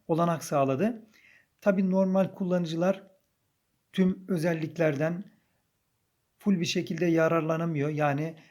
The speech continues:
örneğin, e, kayıt etmek gibi, yani konferansı kaydetmek gibi özelliklerinden yararlanamıyor. Fakat standart özelliklerini kullanarak oldukça kaliteli, oldukça rahat video konferanslar düzenleyebilmeleri mümkün.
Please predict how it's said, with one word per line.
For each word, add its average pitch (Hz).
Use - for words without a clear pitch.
örneğin, 165
e, 160
kayıt 156
etmek 160
gibi, 143
yani 143
konferansı 151
kaydetmek -
gibi 160
özelliklerinden 170
yararlanamıyor. 165
Fakat 190
standart 180
özelliklerini 175
kullanarak 185
oldukça 185
kaliteli, 170
oldukça 170
rahat 165
video 165
konferanslar 170
düzenleyebilmeleri 156
mümkün. 185